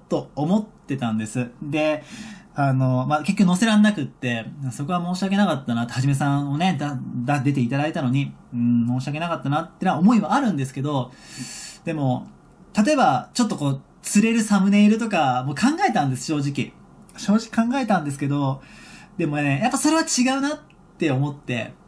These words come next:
だから多分勉強トークだったかなと、はじめ社長っていう、はじめ社長と勉強の話をしたんだなっていうのがわかる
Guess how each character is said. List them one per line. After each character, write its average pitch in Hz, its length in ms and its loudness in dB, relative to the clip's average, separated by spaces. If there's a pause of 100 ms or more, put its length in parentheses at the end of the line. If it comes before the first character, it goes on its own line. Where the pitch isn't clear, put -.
(200)
だ 185 100 -4
か 185 80 -2
ら 135 180 0
多 147 120 -2
分 120 100 0
勉 196 260 4
強 240 180 2
ト 247 140 0
ー 247 140 2
ク - 100 -4
だ 110 80 -4
っ 107 60 -10
た 110 100 -10
か 127 60 -4
な 214 260 -2
と、 143 140 2
は 139 160 0
じ 135 80 2
め 139 80 2
社 131 120 -2
長 170 180 -2
っ 185 100 -6
て - 100 -8
い 117 40 -6
う、 123 40 -8
は 139 120 -4
じ 156 80 2
め 185 80 4
社 180 120 2
長 190 200 2
と 202 420 0
勉 170 220 2
強 196 120 2
の 190 60 0
話 196 300 2
を 170 60 2
し 139 80 -4
た 247 140 4
ん 226 60 6
だ 160 80 2
な 202 140 4
っ 226 100 -4
て 190 80 2
い 165 40 2
う - 20 -4
の 123 100 0
が 135 80 0
わ 156 60 -2
か 262 100 0
る 202 180 0